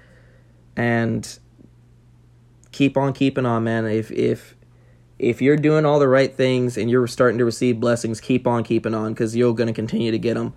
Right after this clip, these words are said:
And if you're not, really take a hard look and see, like, is there anything that you can tweak to, to make things fall in your direction? And go from there.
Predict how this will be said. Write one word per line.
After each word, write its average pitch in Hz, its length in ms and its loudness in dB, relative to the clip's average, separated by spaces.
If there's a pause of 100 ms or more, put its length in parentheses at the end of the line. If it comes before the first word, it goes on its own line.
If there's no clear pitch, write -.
(240)
And 127 80 -6
if 135 140 0
you're 131 80 0
not, 139 420 2 (460)
really 139 680 2
take 165 200 -2
a 147 80 2
hard 147 240 0
look 165 400 -2 (1120)
and 135 160 0
see, 180 400 2
like, 131 400 2
is 131 140 2
there 135 100 2
anything 147 320 2
that 123 80 0
you 139 100 2
can 123 140 -2
tweak - 500 -2 (1200)
to, 135 580 2 (880)
to 147 140 2
make 131 280 0
things 143 220 0
fall 135 320 4
in 135 80 0
your 135 140 0
direction? 127 520 -4 (1600)
And 123 140 -6
go 165 100 2
from 180 200 -4
there. 170 300 -4